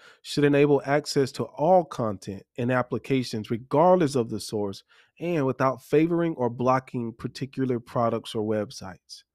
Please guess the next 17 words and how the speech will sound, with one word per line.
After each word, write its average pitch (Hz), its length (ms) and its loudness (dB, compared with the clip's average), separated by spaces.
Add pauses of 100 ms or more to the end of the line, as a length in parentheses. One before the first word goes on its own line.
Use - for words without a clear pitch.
(720)
Okay? 120 320 -4 (1700)
That 202 240 2
right 160 260 -2
there 151 320 4
is 117 200 -4
almost 127 540 -2
gone. 135 500 -2
In 127 100 -4
fact, 190 460 0 (220)
that 202 260 0
terminology 156 800 0
spiked 147 500 0
in 120 160 -2
two 139 180 -2
thousand 135 460 0
and 110 120 -4
seventeen, 135 800 -2